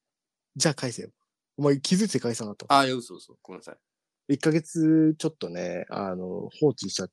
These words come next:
Speaker 1: て、本当にすいません。
Speaker 2: 本当ひどい話だよな。
Speaker 1: ねえ、ちょっと僕らもバタバタして、ちょっとあの、に、二通来てたんでね、ちょっとそれ読ませていただきます。
Speaker 2: はい。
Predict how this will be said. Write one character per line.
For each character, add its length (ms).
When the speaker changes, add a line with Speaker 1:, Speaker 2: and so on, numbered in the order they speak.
Speaker 1:
て、 340
本 140
当 80
に 80
す 120
い 40
ま 80
せ 140
ん。 100
Speaker 2:
本 80
当 80
ひ 100
ど 60
い 40
話 260
だ 40
よ 60
な。 160
Speaker 1:
ね 540
え、 40
ち 120
ょ 0
っ 20
と 100
僕 240
ら 120
も 120
バ 100
タ 120
バ 100
タ 160
し 140
て、 260
ち 60
ょ 40
っ 20
と 120
あ 40
の、 80
に、 180
二 160
通 280
来 100
て 80
た 140
ん 80
で 80
ね、 260
ち 80
ょ 20
っ 40
と 80
そ 100
れ 140
読 220
ま 140
せ 140
て 300
い 60
た 140
だ 120
き 140
ま 140
す。 220
Speaker 2:
は 60
い。 100